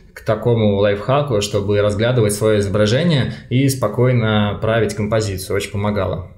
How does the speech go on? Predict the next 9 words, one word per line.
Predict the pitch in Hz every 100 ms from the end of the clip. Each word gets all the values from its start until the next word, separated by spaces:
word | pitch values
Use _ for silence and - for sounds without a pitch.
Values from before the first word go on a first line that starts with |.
| - - - - - -
Вот, | 113 147
кстати, | 147 151 127
можете | 120 123 120
здесь | 107 120 123
посмотреть, | - 123 113 117 170 -
как | 120 117
выглядит | 120 117 110 104 104 104 - - - - -
пантограф. | 117 107 135 135 117 104 - - - - -
А, | 104 98 98 98 95 92